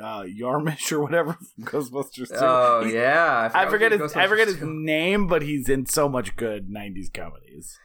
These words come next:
Speaker 2: Janusz?
Speaker 1: Hold on, let's,
Speaker 2: Uh,
Speaker 1: let's pull it up.
Speaker 2: I love how much Ghostbusters, uh, two is, uh, Slavophobic.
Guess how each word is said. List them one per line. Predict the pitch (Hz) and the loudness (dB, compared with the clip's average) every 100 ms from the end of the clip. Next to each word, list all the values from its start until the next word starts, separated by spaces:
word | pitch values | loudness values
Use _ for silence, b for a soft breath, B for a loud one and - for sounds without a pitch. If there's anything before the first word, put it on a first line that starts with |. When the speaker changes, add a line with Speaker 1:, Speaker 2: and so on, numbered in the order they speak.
| b 131 | b -4
Speaker 2:
Janusz? | 127 123 151 170 | -2 0 -2 -2
Speaker 1:
Hold | 123 | -2
on, | 113 117 | -4 -6
let's, | 110 | -8
Speaker 2:
Uh, | - | -12
Speaker 1:
let's | 107 | -16
pull | - 101 | -10 -8
it | 80 | -10
up. | - _ _ _ - | -18 _ _ _ -2
Speaker 2:
I | 165 | 0
love | 202 | 2
how | 233 262 | 2 0
much | 190 170 - | -2 -4 -4
Ghostbusters, | 127 127 131 127 131 117 113 - | -4 -2 -4 -4 -8 -8 -10 -8
uh, | 117 107 - | -4 -4 -6
two | 117 110 107 101 | -10 -8 -8 -8
is, | 110 104 | -8 -6
uh, | 101 101 95 - | -6 -4 -6 -10
Slavophobic. | - - 139 117 120 101 113 110 147 151 | -10 -4 -2 0 -2 -4 -4 -2 -4 -4